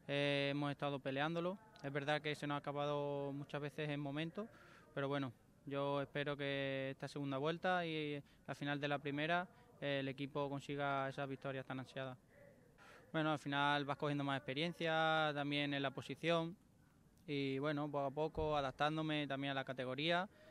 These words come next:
y con muchas ganas de seguir sumando partidos. Bueno, nosotros, eh, trabajaremos estos días, eh, cómo hacerles daño a ellos. Sabemos eso, que son buen equipo, pero seguro que encontramos las armas.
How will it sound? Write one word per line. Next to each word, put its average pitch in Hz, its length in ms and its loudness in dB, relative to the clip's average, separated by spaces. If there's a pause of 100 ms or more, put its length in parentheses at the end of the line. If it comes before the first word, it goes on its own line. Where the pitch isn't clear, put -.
(160)
y 131 360 -2
con 123 120 -6
muchas 127 280 -4
ganas 131 260 -2
de 127 280 -2
seguir 127 260 -6
sumando 131 280 -6
partidos. 127 400 -6 (500)
Bueno, 180 280 4
nosotros, 160 680 6
eh, 156 220 6
trabajaremos 151 540 4
estos 156 200 0
días, 196 380 6
eh, 151 960 4 (240)
cómo 156 160 0
hacerles 147 320 0
daño 147 280 2
a 147 120 2
ellos. 180 280 2
Sabemos 147 300 -2
eso, 139 160 -6
que 127 420 -4
son 135 160 -6
buen 135 160 -2
equipo, 160 480 -2 (200)
pero 131 280 0
seguro 131 280 -4
que 131 160 -4
encontramos 127 420 -6
las 127 140 -4
armas. 127 260 -6